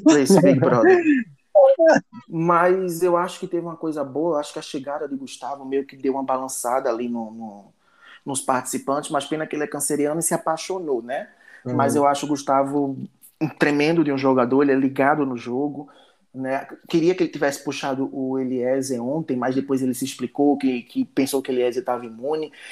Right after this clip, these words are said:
Speaker 1: mas aí ele vai ter a resposta também que ele queria, porque ele já tava de olho em Vinícius, ele tá de olho no jogo,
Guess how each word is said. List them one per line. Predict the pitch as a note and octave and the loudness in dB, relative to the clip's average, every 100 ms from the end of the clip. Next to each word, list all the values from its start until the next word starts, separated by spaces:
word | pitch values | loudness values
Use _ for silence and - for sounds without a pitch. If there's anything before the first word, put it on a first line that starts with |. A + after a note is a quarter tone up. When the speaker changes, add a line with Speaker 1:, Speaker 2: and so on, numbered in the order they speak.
| - | -4
Speaker 1:
mas | E3 E3 D#3+ | 0 4 4
aí | D#3+ | 4
ele | F3 | 4
vai | E3+ D3 | 4 0
ter | E3+ | -2
a | E3+ | -2
resposta | D#3 - C3+ - | -4 -4 -4 -4
também | C#3 C3+ | -4 -4
que | C3+ | -4
ele | - | -2
queria, | C3 D#3 | 0 0
porque | - | 0
ele | B2+ | -2
já | C#3 | -2
tava | C3+ C3 | -2 0
de | C3 | 0
olho | B2+ B2 | 0 -2
em | |
Vinícius, | B2 B2 D#3 - - | -2 -2 -2 -2 0
ele | A#3 A3 | 2 2
tá | E3+ D3 | -2 0
de | C#3 | 2
olho | C3 B2 | 2 2
no | A#2 | -4
jogo, | A2+ G#2+ F#2 | -8 -12 -12